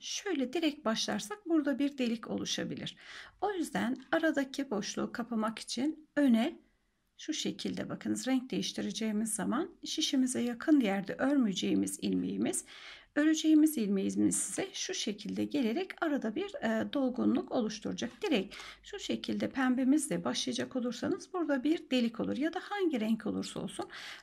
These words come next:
renk geçişlerinde mutlaka örmediğimiz ipi şişimize daha yakın tutuyoruz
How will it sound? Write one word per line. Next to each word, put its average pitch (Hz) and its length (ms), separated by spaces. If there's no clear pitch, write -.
renk 349 220
geçişlerinde 214 640
mutlaka 240 640
örmediğimiz 240 840
ipi 226 440
şişimize 269 580
daha 208 180
yakın 302 340
tutuyoruz 294 720